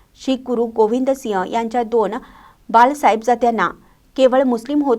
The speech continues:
नाहीत म्हणून त्यांना भिंतीत जिवंतपणे चिरडून मारण्यात आलं. धर्मवीर छत्रपती संभाजी महाराज यांची क्रूर त्याचे वर्णन करता येणार नाही अशी भयंकर यातनामय हत्या त्यांनी केली. श्री काशी विश्वेश्वराचं मंदिर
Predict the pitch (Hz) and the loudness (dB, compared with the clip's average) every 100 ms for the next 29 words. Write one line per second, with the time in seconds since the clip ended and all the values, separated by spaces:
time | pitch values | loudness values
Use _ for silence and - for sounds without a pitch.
0 | 226 226 202 180 214 233 254 233 208 220 | -2 -6 -6 -6 -6 -4 -2 -2 -2 -4
1 | 220 220 214 226 226 - 226 240 254 254 | -4 -4 -4 -4 -6 -6 -2 -2 -2 -4
2 | 220 226 233 220 202 220 247 208 202 208 | -4 -6 -4 -4 -2 -2 0 -2 -2 -4
3 | 208 180 170 - _ _ _ _ _ _ | -2 -2 -4 -8 _ _ _ _ _ _
4 | _ _ _ - 226 226 247 247 - 233 | _ _ _ -4 -2 0 0 0 -2 -4
5 | 247 269 277 269 214 220 226 220 190 175 | -4 -4 -4 -4 -2 -4 -4 0 0 0
6 | 175 214 214 226 226 226 190 180 - _ | -4 -6 -6 -8 -4 -2 -2 -4 -10 _
7 | _ 247 254 220 208 214 285 285 247 247 | _ -2 0 0 0 -2 -4 -4 -2 0
8 | 240 220 208 185 180 160 - - 214 233 | 0 -2 -4 -4 -6 -10 -10 -12 -8 -10
9 | 226 214 226 247 254 254 226 190 190 214 | -6 -6 -4 -4 -4 -2 0 0 0 -6
10 | 220 247 190 - 233 254 240 214 196 180 | -6 -6 -8 -6 -4 -2 -4 -6 -8 -8
11 | - - _ _ _ _ _ _ _ _ | -12 -16 _ _ _ _ _ _ _ _
12 | _ _ - 285 247 240 302 262 - 254 | _ _ -8 0 2 2 -2 -6 0 0
13 | 247 247 247 254 220 208 | 2 -2 -2 -2 -2 -4